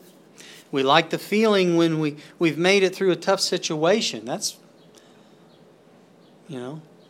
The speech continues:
that is past and that's over, and I enjoy that. You know,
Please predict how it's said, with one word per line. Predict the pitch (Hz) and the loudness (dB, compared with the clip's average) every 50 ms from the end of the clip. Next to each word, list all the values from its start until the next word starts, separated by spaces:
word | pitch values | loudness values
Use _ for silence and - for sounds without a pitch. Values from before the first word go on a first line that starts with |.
| _ _ _ _ _ - - - - - - | _ _ _ _ _ -20 -20 -20 -20 -12 -4
that | 127 131 147 | -2 -2 -2
is | 156 151 | -2 -4
past | 151 - 175 180 190 185 - - | -2 0 2 2 2 2 0 -2
and | 170 | -2
that's | 160 165 160 160 | -2 -2 0 2
over, | 180 180 190 175 160 151 | 2 2 2 2 0 -2
and | 143 151 | -2 0
I | 165 | 0
enjoy | 175 160 147 143 160 180 180 160 | 0 -2 -2 0 0 0 0 2
that. | 151 165 175 156 135 139 - - - - - - - - - - 339 - - - 294 - - - - - - - | 0 0 0 0 -2 -4 -8 -14 -20 -20 -20 -20 -20 -20 -16 -14 -14 -14 -14 -16 -18 -18 -20 -20 -20 -20 -16 -12
You | - 127 | -10 -8
know, | 131 160 160 | -8 -8 -8